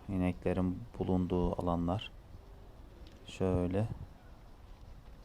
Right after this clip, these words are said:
Ot yiyorlar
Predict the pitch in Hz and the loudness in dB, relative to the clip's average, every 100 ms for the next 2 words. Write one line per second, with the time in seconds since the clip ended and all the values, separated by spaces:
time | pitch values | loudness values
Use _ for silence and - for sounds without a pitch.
0 | - - - - - - - - - - | -14 -12 -12 -14 -16 -18 -18 -16 -12 -10
1 | - - - - - - - - - - | -10 -12 -14 -14 -14 -14 -14 -16 -8 2
2 | 98 101 - 98 92 92 104 | 4 4 2 2 4 4 4